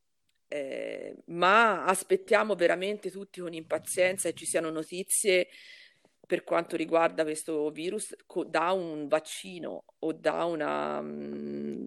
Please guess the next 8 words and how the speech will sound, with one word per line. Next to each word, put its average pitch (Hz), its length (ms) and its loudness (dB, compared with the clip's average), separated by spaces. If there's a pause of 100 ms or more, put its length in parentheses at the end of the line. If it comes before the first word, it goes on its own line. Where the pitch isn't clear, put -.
s-, - 320 -12 (300)
soluzione 170 760 0
comunque 160 1120 2
un 165 220 -8
po' 196 160 8
più 196 140 -4
definitiva, 156 800 -6
perché 180 540 0